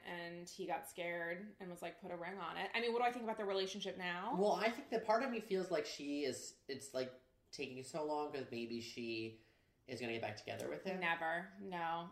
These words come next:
Speaker 1: I think that it's taking so long because he's in jail,
Speaker 2: I
Speaker 1: and
Speaker 2: think
Speaker 1: that
Speaker 2: that
Speaker 1: makes
Speaker 2: she
Speaker 1: it
Speaker 2: was,
Speaker 1: hard.
Speaker 2: I think she was in, I think she was
Speaker 1: Do you
Speaker 2: up
Speaker 1: think she was in on, like, whatever shit?
Speaker 2: I think she was aware, and I think that
Speaker 1: Yeah.
Speaker 2: she wanted to ha-, look like they had a certain type of life because she was on the show and because
Speaker 1: Yeah.
Speaker 2: she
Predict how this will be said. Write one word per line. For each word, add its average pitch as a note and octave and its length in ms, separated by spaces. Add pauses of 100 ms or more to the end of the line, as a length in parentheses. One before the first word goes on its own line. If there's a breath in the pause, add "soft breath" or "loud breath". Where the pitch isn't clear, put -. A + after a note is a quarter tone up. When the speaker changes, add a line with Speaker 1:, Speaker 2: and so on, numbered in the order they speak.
Speaker 1:
I A#3+ 140
think C4+ 200
that C4+ 100
it's A#3 160
taking G#3+ 260
so G#3 140
long F#3 200
because F3+ 400
he's F#3+ 240
in E3 160
jail, D3+ 440
Speaker 2:
I E3 140
Speaker 1:
and F#3+ 60
Speaker 2:
think - 20
Speaker 1:
that F#3 80
Speaker 2:
that F#3+ 40
Speaker 1:
makes F#3+ 160
Speaker 2:
she G3 80
Speaker 1:
it F#3 60
Speaker 2:
was, E3+ 100
Speaker 1:
hard. E3+ 200
Speaker 2:
I E3+ 100
think A#3+ 160
she F#3+ 140
was D3+ 120
in, D3 360
I G#3+ 100
think C#4+ 160
she C4+ 120
was A3+ 200
Speaker 1:
Do D4+ 40
you F#4+ 60
Speaker 2:
up - 60
Speaker 1:
think C5 100
she D5 80 (180)
was - 100
in C#4 60
on, C#4+ 140
like, B3 220
whatever A3 420
shit? F#3+ 540
Speaker 2:
I F3+ 100
think B3 140
she C4+ 80
was B3+ 100
aware, D#3 580
and D#3+ 100
I C#3+ 40
think C#3+ 160
that C#3 60
Speaker 1:
Yeah. F3+ 240
Speaker 2:
she D3 80
wanted C3+ 320 (180)
to C#3+ 180
ha-, B2 120 (100)
look C3 200
like C3 120
they C3 80
had B2+ 140
a B2+ 40
certain B2 340
type C3 200
of C3+ 140
life B2 300
because B2+ 220
she B2+ 120
was A#2 100
on G#2 140
the C3 80
show A#2 320
and C3+ 80
because G#3 160
Speaker 1:
Yeah. F3+ 280
Speaker 2:
she A#2+ 360